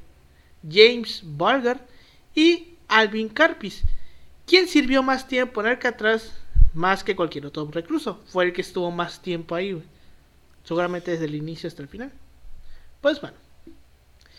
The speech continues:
El edificio de celdas de tres pisos incluía los cuatro bloques principales de la cárcel. El bloque A, el bloque B,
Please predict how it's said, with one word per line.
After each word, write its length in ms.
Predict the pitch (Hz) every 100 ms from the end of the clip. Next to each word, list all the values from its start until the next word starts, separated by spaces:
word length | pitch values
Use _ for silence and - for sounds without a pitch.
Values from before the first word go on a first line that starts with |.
| - - - - -
El 140 | 254 285
edificio 460 | 294 277 339 294 269
de 120 | 262
celdas 600 | - 277 240 185 185 -
de 120 | 156
tres 260 | 151 190 -
pisos 600 | - 180 - 151 - - _ _ -
incluía 580 | 196 208 226 226 196 - - -
los 260 | 170 208 208
cuatro 360 | 185 175 165
bloques 480 | 156 156 160 156 - - - -
principales 520 | 202 202 202 - 139
de 80 | 139
la 80 | 170
cárcel. 280 | 277 262 190 - - - - _ _
El 100 | 143
bloque 300 | 139 139 196
A, 160 | 277 - - _ _ -
el 100 | 139
bloque 280 | - - 180
B, 160 | 247